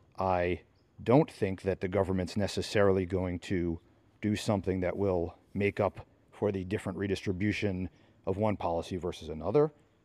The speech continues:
So I will want to take that redistribution into account, and maybe for government policy also, we don't necessarily assume that redistribution will occur or that it'll be costless to do.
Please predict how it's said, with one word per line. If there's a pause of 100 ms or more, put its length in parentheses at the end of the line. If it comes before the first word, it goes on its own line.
(340)
So
I
will
want
to
take (220)
that
redistribution
into
account,
and
maybe
for
government
policy
also,
we
don't
necessarily (480)
assume
that
redistribution
will
occur (200)
or
that
it'll
be (760)
costless
to
do.